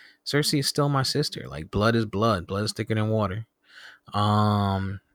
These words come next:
and, uh, and Jaime's my brother. So as much as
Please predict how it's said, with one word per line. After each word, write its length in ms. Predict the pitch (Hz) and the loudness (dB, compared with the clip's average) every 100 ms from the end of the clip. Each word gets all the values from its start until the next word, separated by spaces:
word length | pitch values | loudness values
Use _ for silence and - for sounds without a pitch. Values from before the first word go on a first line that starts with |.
| _ - | _ -8
and, 340 | 101 104 98 | -4 -2 -2
uh, 260 | 95 90 82 | -4 -4 -6
and 220 | 82 107 | -6 -4
Jaime's 320 | 104 101 104 107 | -2 0 0 0
my 160 | 101 | -2
brother. 420 | 107 113 98 98 | 2 0 0 -4
So 580 | 98 - 107 101 98 98 - - - - | -4 0 2 4 2 -2 -8 -20 -20 -6
as 160 | 98 104 | -2 2
much 360 | 113 120 - | 4 4 4
as 360 | 113 107 104 | 4 4 2